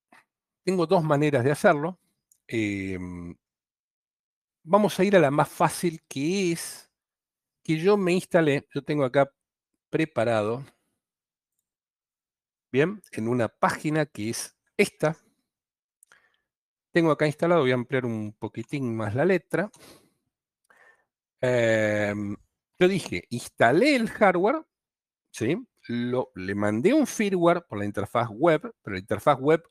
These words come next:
usa un canal cableado, y por medio de un programa que yo también me descargué del sitio web, que se llama Meshtastic, es uno de estos programitas en los downloads que yo le puedo bajar, ¿bien?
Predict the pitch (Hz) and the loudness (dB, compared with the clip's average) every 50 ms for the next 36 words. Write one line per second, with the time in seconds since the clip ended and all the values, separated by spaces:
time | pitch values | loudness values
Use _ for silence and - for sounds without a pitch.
0 | _ _ _ 190 214 - - - - 143 151 156 - _ _ - 127 - _ - | _ _ _ -6 -6 -6 -6 -2 -2 -2 -2 -2 -6 _ _ -10 -10 -8 _ 2
1 | 110 107 127 185 220 214 180 175 190 - - _ _ _ _ _ _ _ _ _ | 4 4 6 6 8 8 8 6 4 0 -6 _ _ _ _ _ _ _ _ _
2 | _ _ _ _ - - 101 113 147 190 202 175 127 104 101 113 165 - - _ | _ _ _ _ 0 0 2 4 4 6 6 6 4 4 2 0 -4 -6 -10 _
3 | _ _ _ _ _ _ - - - - - - - - - _ _ _ _ - | _ _ _ _ _ _ -20 -20 -20 -20 -20 -20 -20 -20 -20 _ _ _ _ -8
4 | 240 - _ 302 269 269 285 339 349 330 294 226 208 196 190 202 208 220 214 - | -8 -4 _ 0 2 4 4 4 4 4 2 2 0 0 0 0 -2 -2 -2 -2
5 | 208 185 175 151 123 113 117 127 170 247 240 - _ - - 113 143 185 - - | 0 0 2 2 2 2 0 -2 -4 -6 -8 -14 _ -12 -10 -4 -2 -2 0 0
6 | 196 196 202 196 190 165 151 - - - 131 120 139 147 135 123 113 101 - - | 0 2 2 2 2 2 2 0 0 -2 -2 2 2 2 2 2 0 -2 -4 -8
7 | 131 120 - 156 160 156 123 117 123 - _ - - - - 104 101 98 95 110 | -10 -6 -6 -4 -2 0 0 0 -2 -4 _ -16 -10 -8 -6 -6 -6 -4 -4 -4
8 | 117 - - - - - 82 - - - - 233 - - - - _ _ _ _ | -4 -4 -6 -8 -4 -4 -4 -4 -4 -8 -12 -12 -12 -12 -20 -20 _ _ _ _
9 | - 113 - - - 147 165 175 165 151 147 151 - _ _ _ _ - 107 110 | -12 -12 -12 -10 -4 0 2 2 2 2 0 -2 -4 _ _ _ _ -6 -6 -6
10 | - - _ 117 113 - - - - _ _ _ _ _ _ _ _ _ _ _ | -6 -6 _ -6 -6 -6 -8 -16 -20 _ _ _ _ _ _ _ _ _ _ _
11 | _ _ 104 104 104 107 120 135 131 - 120 107 - 107 98 95 95 87 101 90 | _ _ -2 0 0 0 0 -2 0 0 0 0 0 -2 -4 -4 -4 -2 -2 -2
12 | 98 104 131 175 180 175 - - - 98 92 110 110 104 98 - 107 101 98 92 | -2 0 2 2 2 0 -2 -8 -12 -8 -6 -4 -4 -4 -4 -4 -4 -4 -4 -4
13 | 98 101 - - 147 120 - 180 - _ _ _ _ _ _ _ _ _ _ _ | -4 -4 0 0 0 0 0 -4 -10 _ _ _ _ _ _ _ _ _ _ _
14 | - 95 87 120 175 226 | -6 -4 -4 -4 -4 -6